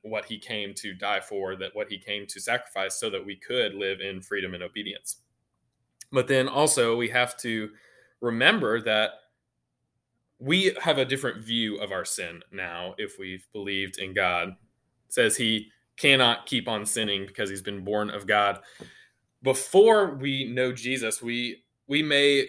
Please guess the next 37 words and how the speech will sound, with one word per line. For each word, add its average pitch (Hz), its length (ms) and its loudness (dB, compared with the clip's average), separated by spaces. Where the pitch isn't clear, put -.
come 147 180 -2
to 143 100 4
a 127 40 2
place 139 300 0
where 127 140 0
the 113 120 -2
Holy 143 240 0
Spirit 139 340 4
is, 110 360 2
um, 110 460 -6
convicting 151 500 0
us 156 200 2
of 143 140 -2
that 147 200 2
sin, 165 260 0
but 147 100 0
at - 80 -10
the - 60 -4
same 139 280 0
time, 147 480 0
uh, 110 360 0
generally 139 440 0
we 127 180 0
are 123 80 0
gonna 113 240 -4
be 107 140 -8
numb 107 400 -4
to 143 120 -8
that. 131 380 -2
We 117 120 -6
do 107 120 -12
not 110 360 -4
have, 110 340 -2
uh, 98 360 -6
the 110 80 -6
Holy 117 220 -4
Spirit 107 400 -2